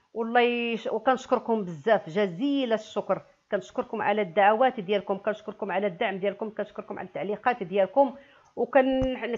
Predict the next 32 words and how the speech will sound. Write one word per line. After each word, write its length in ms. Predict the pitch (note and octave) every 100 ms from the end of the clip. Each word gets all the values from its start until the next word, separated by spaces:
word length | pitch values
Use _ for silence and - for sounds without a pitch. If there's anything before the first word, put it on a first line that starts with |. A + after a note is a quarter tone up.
| A3+
كما 220 | B3 B3
قلت 340 | A#3+ B3+ A#3+
سابقًا، 560 | A#3+ C4+ B3+ A#3 A#3 A#3
نتمنى 380 | A3+ A#3 A#3+ A#3
حنا 180 | A#3+
غير 140 | A#3 C4+
نكونوا 300 | B3+ B3 A3+
عند 140 | A3+
حسن 320 | A3 G#3+ -
الظن 320 | G#3+ - G#3+ F3+
ديالكم، 480 | G#3 G#3 B3+ B3+ A3+ - _
و-، 580 | A#3 A#3 A#3 A#3+ A#3 A3+
ونتمنى 460 | A#3 A#3 A#3+ B3 A3+
ان 120 | A#3
هاد، 260 | G#3+ A#3+ B3
نبلغوا 460 | G3+ D4+ C#4 C4
هاد 160 | A3 G#3
الرسالة 440 | G#3 A3 B3 A3
ديال 240 | G3+ G#3 G3+
العلم، 360 | F#3+ D4+ A#3 - _ _ _ -
هذا 180 | A3 A#3
هو 200 | G#3 A#3
ال-، 360 | A3+ G#3+ G#3
المبتغى 640 | G3 G#3+ B3 F#3 A3+ G3 G#3
ديالنا. 520 | G3 G3 G#3 A#3+ A3+ - - -
وأقول 420 | D#4 E4 C4 B3
قولي 380 | B3 A#3 G#3+ G3
هذا 420 | G#3+ G#3+ G#3+ A3
وأستغفر 1000 | G#3 - - - B3 F3 - B3+ B3 A#3+
لي 360 | B3+ C4+ B3+
ولكم 520 | G3+ G#3 B3+ B3 B3
الله، 520 | A3+ G#3+ G#3 G#3+ A3